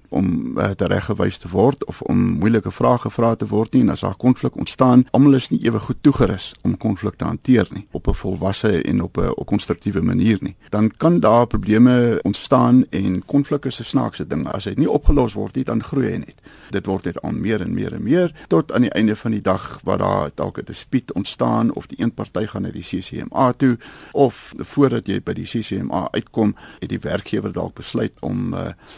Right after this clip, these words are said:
vir jou net 'n brief in die hand te stop en te sê, "Jammer, ek het nie meer vir jou werk nie." En 'n hele on-, onaangename situasie kan vermy word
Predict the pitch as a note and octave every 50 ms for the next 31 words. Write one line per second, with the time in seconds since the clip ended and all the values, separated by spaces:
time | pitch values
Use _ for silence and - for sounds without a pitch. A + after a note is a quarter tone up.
0 | - _ - - G2+ G2 G2+ G2 - - F2+ - G2 G#2+ - - G2 F#2 - -
1 | E2+ - - G#2+ - - - A#2 G#2+ - - - - - - - G#2+ G2+ F#2+ F2
2 | G2 G2 G#2+ A2+ A2+ G#2+ F2+ - - - - F#2 - F#2+ - - F#2+ A2+ G#2+ G2+
3 | - - F#2+ F#2+ F#2 F2+ F2 G2 G2 G2+ - - B2 B2 B2 B2 - - G#2+ A#2
4 | A#2+ A2 C3+ D3 D#3+ C#3+ - - A#2+ A2+ - - - A#2 C3 - - G#2 G#2+ -
5 | - A#2 A2+ G#2 F#2+ G2+ - - F2+ - - D#2+ D#2 E2+ G2 F#2+ G2 - - F#2+
6 | - - F2 E2 F2 - - F#2 F2 - - - -